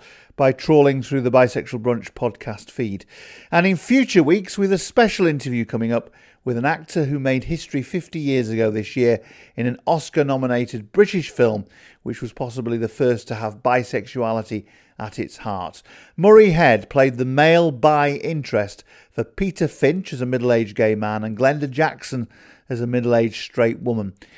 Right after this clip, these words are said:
in the groundbreaking Sunday Bloody Sunday in nineteen seventy-one. But did the film do justice to bisexuality, or was it really a missed opportunity?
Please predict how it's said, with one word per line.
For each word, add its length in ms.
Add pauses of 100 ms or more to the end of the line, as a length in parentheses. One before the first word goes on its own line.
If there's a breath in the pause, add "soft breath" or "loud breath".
(160 soft breath)
in 120
the 80
groundbreaking 880
Sunday 360
Bloody 260
Sunday 500 (320 soft breath)
in 140
nineteen 420
seventy-one. 720 (500 loud breath)
But 200
did 260
the 120
film 580
do 220
justice 540
to 100
bisexuality, 880 (540 soft breath)
or 160
was 220
it 200 (160)
really 500
a 60
missed 460
opportunity? 720